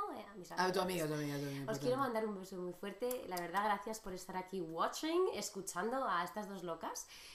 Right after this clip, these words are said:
Speaker 1: que os mandamos un beso muy fuerte, que, que, que sigáis suscritos a todo su canal, que también, eh, de repente, si os echo un poco de gracia, pues,
Speaker 2: Claro que
Speaker 1: igual
Speaker 2: sí.
Speaker 1: no os gustan mis canciones, pero yo soy divertida.
Speaker 2: Sí,
Speaker 1: Que es
Speaker 2: eh,
Speaker 1: lo que, es lo que importa.
Speaker 2: Mira, en tus historias, todos los memes que tú pides que te hagan, ella monta fotos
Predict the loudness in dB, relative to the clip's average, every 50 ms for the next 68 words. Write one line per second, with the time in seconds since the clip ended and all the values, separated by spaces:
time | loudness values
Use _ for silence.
0 | -12 -10 -8 -4 -2 -2 -2 0 0 -2 -2 -4 -6 -8 -8 -8 -6 -6 -8 -8
1 | -8 -6 -6 -6 -6 -6 -6 -6 -8 -10 -12 -14 -14 -12 -12 -12 -12 -14 -16 -18
2 | -20 -20 -20 -20 -18 -14 -12 -10 -8 -6 -4 -2 -2 -4 -4 -6 -10 -14 -14 -14
3 | -14 -10 -8 -8 -8 -8 -8 -10 -10 -12 -12 -12 -12 -12 -10 -10 -12 -12 -12 -12
4 | -10 -10 -10 -10 -10 -12 -14 -18 -20 -20 -18 -16 -14 -10 -10 -8 -6 -2 0 2
5 | 2 2 0 -2 -6 -10 -14 -14 -10 -8 -4 -2 -2 0 0 0 0 -2 -2 0
6 | 0 0 2 4 4 4 4 2 2 2 2 2 2 2 2 0 4 6 6 6
7 | 6 4 2 4 8 10 10 10 8 6 4 4 4 4 2 0 2 4 6 6
8 | 6 6 6 4 2 2 8 12 12 12 12 12 12 12 10 10 8 6 8 8
9 | 8 8 8 6 4 4 6 4 2 2 0 -2 -2 2 4 6 6 6 4 2
10 | -4 -8 -6 -2 0 0 0 -2 -2 -6 -6 -8 -10 -10 -8 -8 -8 -8 -4 4
11 | 8 10 12 12 12 10 8 8 8 8 10 10 8 6 6 2 0 2 2 2
12 | 4 2 2 2 0 0 2 0 0 2 6 6 8 8 10 8 8 8 6 6
13 | 6 4 4 4 6 8 10 10 10 10 8 4 0 0 2 4 6 8 8 8
14 | 8 8 8 8 8 8 6 6 4 6 4 4 4 4 2 4 4 6 6 6
15 | 6 4 6 8 10 12 12 12 12 10 6 6 4 4 4 4 4 6 6 6
16 | 6 6 6 6 8 10 10 10 8 6 4 2 2 0 0 -4